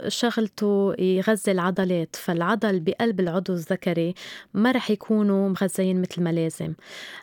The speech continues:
في عدة مشاكل، في عدة أسباب ليش بيصير في ضعف بالانتصاب عند الرجال، أهمها هي التلف العصبي.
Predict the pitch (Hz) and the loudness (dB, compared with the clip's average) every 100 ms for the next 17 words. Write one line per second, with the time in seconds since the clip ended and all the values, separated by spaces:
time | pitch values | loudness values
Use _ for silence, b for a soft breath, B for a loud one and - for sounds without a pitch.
0 | B - 294 285 311 302 277 _ - 233 | B 2 4 6 4 4 2 _ 0 2
1 | 214 - 208 - 254 233 - 185 180 - | 2 2 0 2 2 2 2 2 0 0
2 | 226 240 262 - 202 202 269 269 185 208 | 2 2 0 0 0 4 6 6 4 0
3 | 196 190 - 208 190 - 208 190 190 185 | 2 -2 0 0 0 2 4 4 2 0
4 | - - 175 180 175 196 180 160 170 175 | -2 -2 -2 -2 -2 0 0 0 0 0
5 | 165 - 170 175 B B B B 214 269 | -2 0 0 0 B B B B 2 4
6 | 277 254 247 226 214 208 214 - - 196 | 4 4 2 2 2 4 2 0 0 0
7 | 180 165 160 - 156 160 | 2 -2 -2 -2 -2 -2